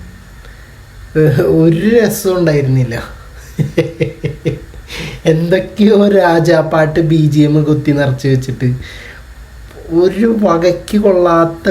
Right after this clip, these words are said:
ബി ജി എം. എവിടെയും നമുക്കൊരു ഹൈ കിട്ടിയിട്ടില്ല പടത്തിന്. പിന്നെ ജോർജ് സി വില്യംസ് ഒരുക്കിയ ഫ്രെയിംസ്, ഏഹ്, ക്യാമറയുടെ കാര്യങ്ങൾ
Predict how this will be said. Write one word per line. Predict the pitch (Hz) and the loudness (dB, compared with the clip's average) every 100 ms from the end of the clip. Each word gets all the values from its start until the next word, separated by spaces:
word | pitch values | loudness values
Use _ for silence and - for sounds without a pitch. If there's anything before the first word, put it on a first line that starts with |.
| 185 | -2
ബി | 156 127 | -2 0
ജി | 131 | 0
എം. | 113 - - - - - 180 185 | -2 -8 -16 -20 -20 -8 2 2
എവിടെയും | 170 180 208 208 254 247 | 2 0 0 2 2 4
നമുക്കൊരു | 233 220 220 214 208 | 2 2 2 2 2
ഹൈ | 175 160 156 | 2 2 0
കിട്ടിയിട്ടില്ല | 147 147 131 127 120 107 | 0 0 0 0 -2 -2
പടത്തിന്. | 101 - 98 98 - - - - - - - - - - - - - | -8 -10 -14 -14 -18 -20 -20 -16 -16 -16 -20 -20 -20 -20 -20 -12 -2
പിന്നെ | 165 185 208 170 156 | 2 2 0 -2 2
ജോർജ് | 170 170 175 208 | 4 4 0 -2
സി | - 214 | 0 2
വില്യംസ് | 208 202 190 165 196 | 4 2 0 0 0
ഒരുക്കിയ | 175 165 165 156 160 - | 0 -2 -2 -2 -2 -10
ഫ്രെയിംസ്, | 151 151 143 143 131 - 110 - - - 131 | -2 0 0 0 -4 -6 -10 -12 -18 -6 -2
ഏഹ്, | 135 127 123 - | 0 0 -2 -2
ക്യാമറയുടെ | 143 - 147 147 151 | -2 0 0 2 2
കാര്യങ്ങൾ | 139 127 123 | 2 0 0